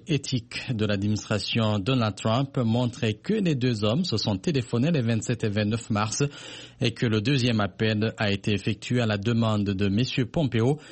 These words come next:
qui a tenté jusqu'ici de se distancer de l'affaire ukrainienne. Mais ces documents ne précisent pas la teneur des échanges entre le secrétaire d'État américain et Monsieur Giuliani,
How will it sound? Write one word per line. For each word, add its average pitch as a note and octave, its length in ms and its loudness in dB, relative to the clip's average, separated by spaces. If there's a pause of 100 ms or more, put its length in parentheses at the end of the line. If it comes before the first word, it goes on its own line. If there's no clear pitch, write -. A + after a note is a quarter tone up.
(240)
qui A#2+ 120 0
a A2+ 80 2
tenté A#2 460 0
jusqu'ici C#3+ 680 -2
de A2+ 160 0
se C#3+ 160 -2
distancer A#2+ 840 0
de B2+ 300 0
l'affaire C#3 380 0
ukrainienne. A2+ 1000 0
Mais G2 180 0
ces G2 200 -2
documents C3 640 0
ne D3+ 120 0
précisent B2 460 -2
pas A2+ 180 -2
la G2 120 0
teneur B2 480 0
des G#2 220 0
échanges C#3+ 460 0
entre A#2+ 240 -2
le G#2+ 80 0
secrétaire A#2+ 600 -2
d'État G#2 320 -2
américain G2 480 0 (520)
et - 60 0
Monsieur A2+ 400 0
Giuliani, A2+ 560 0